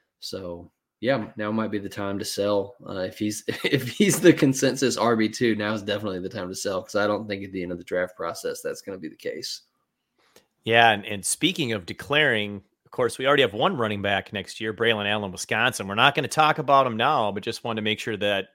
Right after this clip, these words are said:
Speaker 2: everyone out there was aware that Braylon Allen, Allen has officially declared for the N F L draft. So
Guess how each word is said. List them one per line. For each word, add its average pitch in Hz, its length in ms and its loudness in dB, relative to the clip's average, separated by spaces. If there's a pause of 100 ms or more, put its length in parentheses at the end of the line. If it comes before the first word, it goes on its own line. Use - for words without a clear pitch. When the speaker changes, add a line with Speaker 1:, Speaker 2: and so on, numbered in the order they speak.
Speaker 2:
everyone 113 300 0
out 107 160 0
there 107 80 -4
was 95 120 -6
aware 98 360 2
that 92 180 -4
Braylon 117 340 2
Allen, 104 380 0 (160)
Allen 120 300 2
has 98 180 -6
officially 117 640 -2
declared 104 600 -4
for 95 100 -12
the 87 260 -8 (600)
N 120 140 2
F 98 120 -4
L 95 140 0
draft. 90 460 2
So 82 400 -8